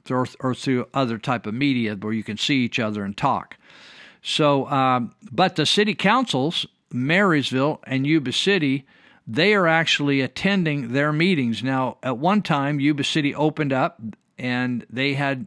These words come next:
they were, they were having, um, meetings where the public could come in. I don't know where they're at, but we're gonna visit all these, uh, entities, and we are gonna take back our rights,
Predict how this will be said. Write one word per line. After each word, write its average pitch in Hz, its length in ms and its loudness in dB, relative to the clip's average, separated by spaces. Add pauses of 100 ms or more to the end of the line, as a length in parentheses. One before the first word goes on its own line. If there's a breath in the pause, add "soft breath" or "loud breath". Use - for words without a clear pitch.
(160)
they 123 260 -2
were, 127 220 -4 (220)
they 131 180 0
were 131 180 0
having, 131 460 0
um, 110 480 -4 (520)
meetings 143 400 2
where 131 120 0
the 123 80 -4
public 139 340 -2
could 135 160 -4
come 160 220 2
in. 156 200 2 (280 loud breath)
I 131 100 2
don't 156 160 2
know 151 100 2
where 147 200 4
they're 139 180 2
at, 156 260 2
but 131 120 -2
we're 151 180 0
gonna 156 220 0
visit 170 360 0
all 139 240 0
these, 156 360 0 (100)
uh, 123 220 -4 (160)
entities, 147 680 -2 (1040 loud breath)
and 143 240 0
we 156 160 4
are 196 60 2
gonna 151 240 0
take 147 280 0
back 135 280 0
our 139 120 4
rights, 175 540 0